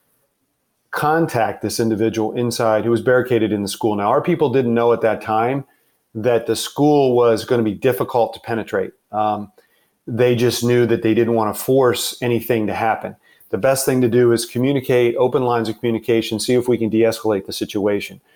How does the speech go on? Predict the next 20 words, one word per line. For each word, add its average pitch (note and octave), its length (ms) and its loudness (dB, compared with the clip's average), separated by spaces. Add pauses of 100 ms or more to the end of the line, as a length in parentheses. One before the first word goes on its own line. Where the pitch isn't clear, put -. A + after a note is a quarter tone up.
(440)
Um, G#2+ 400 0 (1120)
other, C#3+ 480 2
other, C#3 440 2
uh, A#2 440 0
resources C3+ 640 -2
responded A#2 640 -2 (840)
and, B2 420 -2
uh, A#2 180 2
took C#3+ 200 -2
up C3 80 -2
a C3 60 -6
position, A#2 440 0
and A2 160 0
we, A#2 160 -2 (400)
we A#2 560 -2
made C3+ 260 2
sure C#3+ 220 2
that A#2+ 100 2
our A#2 140 0
people B2 540 0